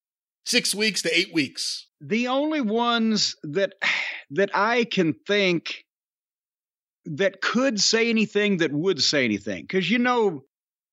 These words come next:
Speaker 2: Bruce ain't gonna say anything. He's gonna, he's g-, maybe rib him a
Speaker 1: Yeah.
Speaker 2: little bit, but at the same time putting him over about how snazzy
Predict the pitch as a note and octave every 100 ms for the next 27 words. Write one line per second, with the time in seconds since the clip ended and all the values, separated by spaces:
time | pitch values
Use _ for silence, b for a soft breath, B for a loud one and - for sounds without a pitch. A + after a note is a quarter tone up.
0 | _ D3+ C#4 D4 G#3 F#3+ D3 A#2+ G#2 D#3+
1 | C#3 C3+ G3 B3+ F3+ F3+ D#3 A3 E3 E3
2 | A3 F#3 E3+ D#3+ A3+ F#3+ F3 F3 F#3 C#3
3 | E3+ - F#3 E3+ - G3+ G3 E3 F#3+ E3
4 | G3+ G3+ E3+ F3 D#3+ D3+ D3 C3+ D#3 C#3+
5 | A2+ - A#2+ A2+ - F#3+ F#3+ D#3